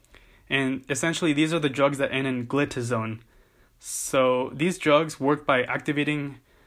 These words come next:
an enzyme called P par gamma, and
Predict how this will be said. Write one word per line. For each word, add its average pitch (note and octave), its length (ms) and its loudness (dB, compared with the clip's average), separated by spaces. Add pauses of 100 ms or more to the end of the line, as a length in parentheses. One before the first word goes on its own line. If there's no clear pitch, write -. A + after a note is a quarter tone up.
(240)
an B2+ 120 -4
enzyme D3 360 0
called B2+ 300 -2
P D#3 140 0
par D3+ 300 4
gamma, C3 440 -2 (520)
and C3 400 -2